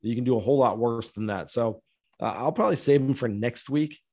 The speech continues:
for at least that type of level. Plus five fifty is,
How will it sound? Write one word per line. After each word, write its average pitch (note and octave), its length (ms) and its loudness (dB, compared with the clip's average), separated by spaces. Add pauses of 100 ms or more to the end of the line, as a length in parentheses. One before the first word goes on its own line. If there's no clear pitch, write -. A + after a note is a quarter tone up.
(100)
for G#2 400 -4
at B2 80 -10
least A#2+ 360 -10
that A2+ 340 -4
type A#2+ 260 -2
of A2+ 280 0 (460)
level. A2+ 300 2
Plus - 280 -2
five A2 260 0
fifty - 360 -10
is, - 340 -12